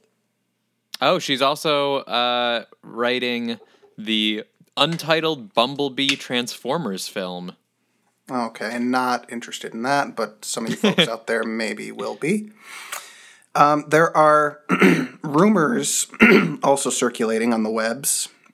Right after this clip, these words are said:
Speaker 2: of a, uh, an appearance in that Harley Quinn film by Batgirl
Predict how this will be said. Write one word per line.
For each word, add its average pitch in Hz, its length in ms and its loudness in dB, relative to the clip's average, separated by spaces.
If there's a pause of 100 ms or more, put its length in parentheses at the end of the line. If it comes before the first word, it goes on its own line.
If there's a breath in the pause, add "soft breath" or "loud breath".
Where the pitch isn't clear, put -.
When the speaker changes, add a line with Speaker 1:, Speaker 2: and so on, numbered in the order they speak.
Speaker 2:
of 120 420 0
a, 120 500 -2
uh, 120 240 -2
an 147 120 -2
appearance 143 560 0
in 156 240 2
that 127 200 4
Harley 123 280 2
Quinn 120 280 0
film 120 480 0 (380 loud breath)
by 110 240 2
Batgirl 127 840 2